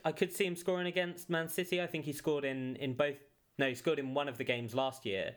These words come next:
I do fancy him for that game, especially being at home. And one of the things that, that they pointed out on Match of the Day was that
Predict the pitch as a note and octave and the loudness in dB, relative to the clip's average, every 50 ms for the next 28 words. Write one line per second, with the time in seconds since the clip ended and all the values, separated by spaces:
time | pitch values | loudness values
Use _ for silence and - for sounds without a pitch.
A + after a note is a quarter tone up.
0 | - - D3+ C#3+ - - - F3 E3+ E3+ E3 E3 D#3+ D#3+ D3+ D3 C#3+ - - - | 0 0 0 0 0 0 0 2 2 2 -2 -2 -2 -2 0 -2 -2 -4 -6 -16
1 | _ _ - - - - E3+ D#3 D#3 - - D3 B2+ B2+ B2 A#2+ B2+ B2 B2 - | _ _ -12 -6 2 2 2 2 2 -2 -2 -2 -2 0 -2 -2 0 0 0 2
2 | - B2+ B2 B2 A#2+ - - E3 D3 - - C#3+ B2+ C3 C3+ B2+ A2+ - - - | 0 0 0 0 -2 0 0 0 0 0 -2 -4 0 0 0 0 0 -4 -2 0
3 | C#3 B2+ A2+ G2+ G2+ G2 G2 - - A2+ A2+ A2+ A2 A2 A2 - - - C#3+ D3 | 0 0 0 -2 -4 -6 -4 -2 0 0 0 0 0 -2 -4 -6 -6 0 2 2
4 | C#3+ C#3+ A#2+ A#2 B2 A#2 C#3 C3 B2+ B2 A2+ - B2+ A#2+ A#2+ G#2+ - - _ _ | 2 2 -2 -6 -4 -2 0 0 0 -2 0 0 2 2 0 0 -4 -12 _ _
5 | _ _ _ - C3 C#3 - C3+ C3 B2+ D3 C3 A#2+ B2+ A#2 B2 B2 - B2 B2 | _ _ _ -4 -4 0 0 0 0 2 0 0 0 2 0 0 0 0 -2 -4
6 | B2 A2+ - - A#2 A#2 A2+ C#3 C#3+ C3+ B2 A#2 A#2+ A2+ G#2+ - B2 A#2 A#2 - | -4 -4 -4 -6 -4 2 4 4 4 4 2 -2 -4 -4 0 0 0 0 0 -2